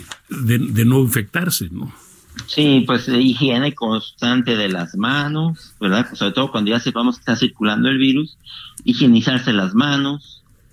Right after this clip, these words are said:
Speaker 2: estarse lavando las manos con frecuencia o usar el alcohol en gel, no tocarse las partes húmedas de la cara. Si una persona está enferma, evitar salir a trabajar o, en lo posible,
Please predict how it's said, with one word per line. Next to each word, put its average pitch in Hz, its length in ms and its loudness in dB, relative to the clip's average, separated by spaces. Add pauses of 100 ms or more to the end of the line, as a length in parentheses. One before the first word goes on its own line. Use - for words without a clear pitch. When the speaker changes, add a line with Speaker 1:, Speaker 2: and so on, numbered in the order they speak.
(120)
Speaker 2:
estarse - 420 -2
lavando 98 360 0
las 85 160 -2
manos 87 260 0
con 87 200 0
frecuencia 127 720 0
o 80 120 -2
usar 87 240 0
el 87 180 0
alcohol 87 360 -2
en 78 120 0
gel, 139 320 -4 (280)
no 110 280 4
tocarse 104 480 -2
las 92 200 0
partes 95 420 0
húmedas 90 460 2
de 80 140 -4
la 73 160 -8
cara. 139 520 -4 (240)
Si - 160 0
una 104 180 4
persona 95 360 2
está 95 200 -2
enferma, 120 720 2 (260)
evitar 95 520 4
salir 98 320 2
a 95 120 0
trabajar 127 760 -2
o, 80 300 -4 (300)
en 95 180 4
lo 95 140 2
posible, 139 800 2